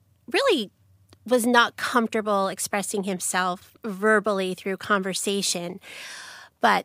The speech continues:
the song came on, uh, with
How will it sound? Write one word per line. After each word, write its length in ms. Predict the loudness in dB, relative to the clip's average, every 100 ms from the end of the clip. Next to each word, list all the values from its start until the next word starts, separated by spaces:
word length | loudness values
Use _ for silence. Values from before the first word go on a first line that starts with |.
| -2
the 100 | -2
song 400 | 2 4 4 2
came 320 | 0 0 2
on, 400 | 4 2 0 -2 -4
uh, 440 | -2 2 2 0 -6 _ -20 _ _ _ _ _ _ _ _ _ -18 -18 _ _ _ _ _ _ _ -20 -20 -8
with 380 | 2 2 2